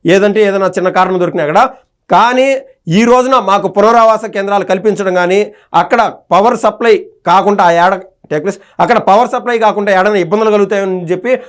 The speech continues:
ముందుగానే జనరేటర్ లాంటివి పెట్టడం కానీ, ఇలా ముందు చూపు చర్యలు చేయడం వల్ల నిజంగా మేము జీవితంలో ఇటువంటి గవర్నమెంట్ చూస్తాం అనుకోలేదు, ఇంకా చూడబోం కూడా సార్.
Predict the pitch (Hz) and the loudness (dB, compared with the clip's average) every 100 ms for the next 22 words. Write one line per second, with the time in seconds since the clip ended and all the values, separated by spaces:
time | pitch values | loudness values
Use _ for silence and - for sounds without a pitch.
0 | _ 165 220 262 254 175 175 208 233 214 | _ 0 2 2 0 0 0 2 0 2
1 | 208 202 196 180 190 208 180 180 220 185 | 2 2 0 -2 -2 -2 0 0 0 0
2 | 202 170 190 240 254 226 - 196 196 170 | 0 0 -2 -2 -2 -6 -4 -2 -2 -2
3 | 180 180 175 151 143 185 220 - _ - | -2 -2 -2 -2 0 0 0 -8 _ -6
4 | 185 180 262 240 208 208 165 135 233 262 | -2 2 4 4 4 2 0 0 2 2
5 | 247 233 254 208 202 180 165 226 240 214 | 2 2 2 0 -2 0 2 2 2 -2
6 | 190 185 185 208 190 190 185 196 277 269 | -4 -6 -4 0 0 0 -2 0 -2 -4
7 | - 214 220 214 220 247 240 220 208 - | -4 -2 -2 2 2 4 2 2 0 0
8 | 233 | 0